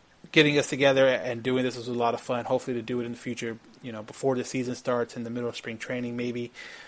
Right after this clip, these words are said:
We'll see how it goes. So definitely, again, highly, highly, highly recommend you going to Talking Halos, same place you get all these podcasts,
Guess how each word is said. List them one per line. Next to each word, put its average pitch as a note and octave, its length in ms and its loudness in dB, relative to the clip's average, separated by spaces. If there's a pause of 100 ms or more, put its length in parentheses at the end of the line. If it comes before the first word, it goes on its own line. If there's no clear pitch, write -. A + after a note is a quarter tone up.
(180)
We'll D#3 80 2
see E3 120 4
how D3 120 12
it C3+ 80 4
goes. D3 260 8
So C3 140 4
definitely, C#3+ 340 6
again, D3 280 6 (1000)
highly, D#3 480 10
highly, C#3+ 360 8
highly C3+ 340 8
recommend B2+ 560 2
you B2+ 100 0
going C3 400 4 (420)
to B2 400 4 (300)
Talking D3+ 320 6
Halos, C3+ 480 6
same D3 320 0
place D3+ 260 2
you D3+ 60 -6
get C#3+ 160 4
all C3+ 220 6
these C#3 280 0
podcasts, B2 760 4